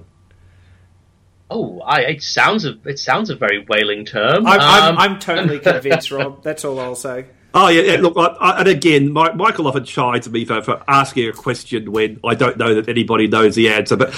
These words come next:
Speaker 3: but tell you what, we'll, we'll, we'll do a bit of research into that and see if we can do a, um, yeah, additions, amendments, and annotations in a, in a later episode. But, um,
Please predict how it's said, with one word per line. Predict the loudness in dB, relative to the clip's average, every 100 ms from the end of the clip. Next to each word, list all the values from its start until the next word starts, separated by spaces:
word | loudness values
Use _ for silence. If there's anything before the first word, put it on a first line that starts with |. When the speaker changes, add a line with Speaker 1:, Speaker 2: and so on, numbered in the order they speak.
| -2
Speaker 3:
but | 2
tell | 4
you | 4
what, | 6
we'll, | 6
we'll, | 6 6
we'll | 4 4
do | 4
a | 2
bit | 2
of | 2 0
research | -2 0 -2 -2
into | -8 -6
that | -2 -4
and | -4
see | -4 0
if | 0
we | 2
can | 0 0
do | 2 2
a, | 2 2 2
um, | 0 -4 -4
yeah, | -2
additions, | 0 0 0 2 2
amendments, | 2 4 2 2 0 -2 -2
and | 0 0
annotations | 0 0 0 0 -2 0 -4 -2
in | -2
a, | 0
in | 2 2
a |
later | 2 2 2
episode. | 0 0 0 2 2 0
But, | 0 2
um, | 0